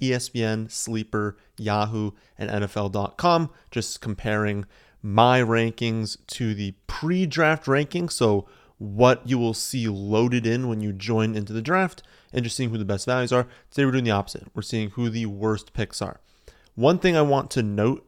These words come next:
as far as that's concerned, this does not mean that everyone we go over today is a bad pick. Now,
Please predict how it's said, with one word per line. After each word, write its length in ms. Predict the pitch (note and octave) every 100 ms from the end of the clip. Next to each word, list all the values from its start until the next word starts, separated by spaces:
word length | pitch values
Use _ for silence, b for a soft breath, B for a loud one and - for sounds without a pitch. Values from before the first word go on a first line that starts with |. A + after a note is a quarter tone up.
| -
as 80 | -
far 160 | A2
as 120 | G2+
that's 200 | G#2 G2+
concerned, 400 | - G#2 - D3 C#3 b b
this 200 | F3 F3
does 240 | G3 C3
not 340 | C3+ D#3+ G#3+ B2+
mean 320 | B2 C3+ C3+
that 120 | G#2+ -
everyone 460 | A2 A2+ A#2+ A#2+
we 100 | A2+
go 100 | A2
over 100 | G#2+
today 160 | - A2
is 80 | G2+
a 40 |
bad 320 | G2 G#2 G2+
pick. 240 | - - A#2+
Now, 200 | G#2